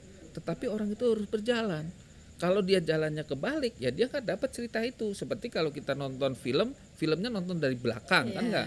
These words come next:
Speaker 1: nggak seru,
Speaker 2: Nggak,
Speaker 1: kan?
Speaker 2: heeh.
Speaker 1: Nah, misalnya kayak gitu. Itu teknologi juga yang bisa kita, eh, pelajari di situ.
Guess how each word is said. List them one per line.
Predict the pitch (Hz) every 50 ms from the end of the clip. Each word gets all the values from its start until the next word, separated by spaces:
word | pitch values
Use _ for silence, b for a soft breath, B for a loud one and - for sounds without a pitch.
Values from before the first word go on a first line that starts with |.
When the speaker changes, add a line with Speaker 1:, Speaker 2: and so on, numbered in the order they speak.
| -
Speaker 1:
nggak | 120 110 -
seru, | - - 202 196
Speaker 2:
Nggak, | - - -
Speaker 1:
kan? | 190 240
Speaker 2:
heeh. | 180 - - 180 180 175 165 -
Speaker 1:
Nah, | 117 110 - 107
misalnya | 92 117 - 165 170 180 170
kayak | - 95 - 104 -
gitu. | 82 - - - - - - B B B B B B B - -
Itu | 160 165 - 277 294 285 - - - - - -
teknologi | - - 175 - 170 170 170 170 165 160 170 185
juga | - 262 233 - - -
yang | - 143 135 127
bisa | 123 113 - 120
kita, | 110 - 127 - - 113 107 104 - - - -
eh, | 113 110 101 98
pelajari | - - 110 113 107 101 104 104 107 104
di | 98 92 -
situ. | - - - - - -